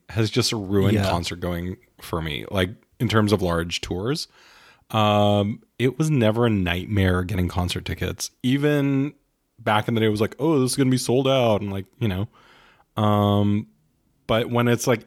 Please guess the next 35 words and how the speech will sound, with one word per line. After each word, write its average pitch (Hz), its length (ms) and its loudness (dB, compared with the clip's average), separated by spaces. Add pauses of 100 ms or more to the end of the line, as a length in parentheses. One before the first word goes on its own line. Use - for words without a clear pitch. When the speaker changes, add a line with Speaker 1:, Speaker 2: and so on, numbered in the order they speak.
(140)
Speaker 1:
even 110 220 2
shitty 110 480 -2
seats 160 320 -2
selling 156 380 0
out 151 260 2
within 135 240 0
hours 131 640 2
or 135 60 2
whatever, 123 520 2 (280)
and 117 160 -2
then 123 140 2
everything 120 460 0
being 123 200 2
on, 120 80 0
like, 107 180 0
resale 123 600 0
sites, 127 540 0
like, 92 320 -6 (240)
Speaker 2:
Right. 98 360 -6 (460)
Speaker 1:
like 98 160 -2
StubHub 98 560 0
or 92 140 -2 (200)
SeatGeek - 400 -6
or 90 340 2
whatever 85 520 -2
it's - 100 -4
<laughs> - 80 -8
called, 123 400 0 (580)
um, 104 600 0 (540)
it's - 160 0
just, 131 180 0
like, 110 300 -2
not 95 440 0
for 87 100 -6
me. 82 320 -6